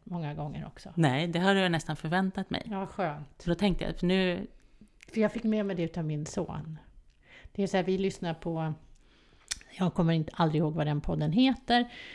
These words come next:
Speaker 1: men det är Sveriges största samtalspodd.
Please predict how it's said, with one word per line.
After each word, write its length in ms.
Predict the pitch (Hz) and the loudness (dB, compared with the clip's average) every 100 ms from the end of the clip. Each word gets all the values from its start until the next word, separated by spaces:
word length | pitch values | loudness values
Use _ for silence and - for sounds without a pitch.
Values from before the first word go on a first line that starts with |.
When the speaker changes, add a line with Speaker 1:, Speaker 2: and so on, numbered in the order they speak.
| - | -12
Speaker 1:
men 400 | - 175 165 175 | 2 4 4 2
det 220 | 175 170 160 | 4 4 4
är 60 | |
Sveriges 500 | 156 175 151 143 139 | 0 0 2 2 -2
största 500 | - 156 - - - | -2 -4 -4 -4 -4
samtalspodd. 1000 | 143 - 143 147 - 143 - - - 170 | -2 -2 -2 -2 -4 -6 0 -2 -2 -8